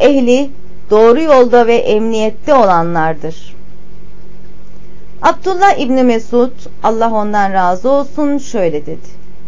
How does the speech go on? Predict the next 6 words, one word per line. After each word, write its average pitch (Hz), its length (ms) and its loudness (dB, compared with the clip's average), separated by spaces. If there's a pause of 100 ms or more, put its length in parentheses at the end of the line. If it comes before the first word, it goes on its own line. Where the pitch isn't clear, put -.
(400)
"İman 294 440 4
edenler 294 600 2
ve 277 60 -2
imanlarına 262 800 2
zulüm 240 460 0
bulaştırmayanlar." 185 1120 0